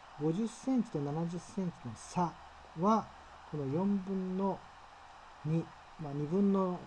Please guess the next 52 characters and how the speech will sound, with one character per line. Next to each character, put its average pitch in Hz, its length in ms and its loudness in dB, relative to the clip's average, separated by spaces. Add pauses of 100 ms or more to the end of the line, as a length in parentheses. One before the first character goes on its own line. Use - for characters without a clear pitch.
(180)
ラ 170 120 2
ム 151 100 0
ダ 113 60 -6
で - 60 -12 (120)
す - 100 -18
け - 60 -16 (160)
ど 196 60 2
も、 240 80 -2 (640)
こ 196 80 0
の 202 340 4
赤 180 260 0
い 240 40 4
部 240 100 0
分 214 280 2
の 196 220 0 (840)
波 170 140 -2
長 180 540 -2
だ 170 100 -2
け 196 200 0
が、 196 100 0
あ 233 120 4
の、 240 80 -2 (1040)
差 - 160 -10
が 127 120 -2
出 127 120 -2
て - 120 -14
い 98 40 -10
る - 60 -14 (340)
と 139 60 -8
い - 20 -6
う - 20 -8
こ 131 120 -12
と 220 60 0
に 160 60 0
な 127 60 -2
り 104 100 -8
ま - 40 -16
す。 - 40 -16 (1700)
で、 185 200 4 (100)
こ 220 80 8
う - 20 8
い 233 40 4
っ - 40 -4
た - 140 -2
固 - 160 2
定 330 140 4 (840)
間 175 200 2
の 156 100 0
場 165 200 2
合 156 60 2
に 117 280 -2
は、 143 220 0